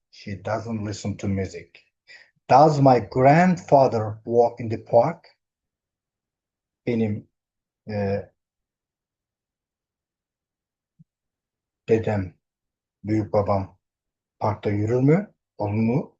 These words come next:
Yes, he does. He walks. Bakın, he walks. He walks. Burada S takısı oluyor. Burada,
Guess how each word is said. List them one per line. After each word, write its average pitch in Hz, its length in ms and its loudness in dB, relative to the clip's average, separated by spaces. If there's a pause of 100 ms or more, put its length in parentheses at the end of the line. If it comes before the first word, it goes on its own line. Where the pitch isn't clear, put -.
Yes, 113 260 -2
he 165 140 -4
does. 151 520 -2 (440)
He 139 80 2
walks. 131 640 2 (120)
Bakın, 107 260 -2
he 110 160 -8
walks. 117 800 0 (540)
He 101 60 -12
walks. 104 500 -2 (100)
Burada 110 240 -4
S - 80 -6
takısı 113 380 -2
oluyor. 104 340 -4 (640)
Burada, 170 540 6